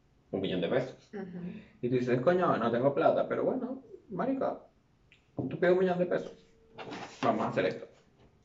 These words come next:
Speaker 1: Este cuaderno, esto todo, va, ahora son pesos.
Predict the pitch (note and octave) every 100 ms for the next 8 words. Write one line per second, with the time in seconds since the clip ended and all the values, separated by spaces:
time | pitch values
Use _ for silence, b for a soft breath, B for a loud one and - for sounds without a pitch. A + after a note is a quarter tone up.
0 | _ _ _ C3 C3+ C3+ - D3+ D3 C#3
1 | C3 A#2+ - B2+ C#3 D#3+ D#3+ D#3 C#3 -
2 | - D3+ E3 E3+ C#3 - - - - -
3 | - - A#2+ A2+ G#2+ - G#2+ G#2+ G#2+ A2
4 | G2 E2+ - - -